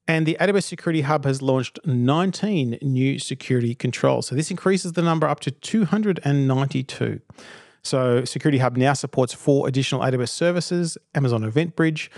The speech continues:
managed streaming for Apache Kafka, Amazon M Q, and Amazon Route fifty-three. And Security Hub has also released new controls against eight previously supported services that allow you to have an even better coverage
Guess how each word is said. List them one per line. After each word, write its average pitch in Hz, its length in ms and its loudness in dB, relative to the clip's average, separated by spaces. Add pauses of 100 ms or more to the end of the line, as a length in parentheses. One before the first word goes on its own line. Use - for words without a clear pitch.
(300)
managed 139 580 0
streaming 131 380 0
for 123 180 0
Apache 127 360 -4
Kafka, 151 560 0 (100)
Amazon 131 380 0
M 113 180 -6
Q, 180 440 0
and 160 240 2
Amazon 131 360 2
Route 123 300 0
fifty-three. - 600 -2 (540)
And 208 160 2
Security 190 420 0
Hub 156 300 0
has 135 200 -2
also 151 580 2
released 131 380 0
new 147 220 4
controls 127 460 2
against 117 320 -2 (100)
eight 143 240 0
previously 123 440 0
supported 180 420 0
services 117 680 -4
that 123 280 0
allow 123 220 4
you 120 80 4
to 117 80 2
have 113 240 -2 (120)
an 135 120 0 (120)
even 147 440 6
better 117 320 0
coverage 107 480 -4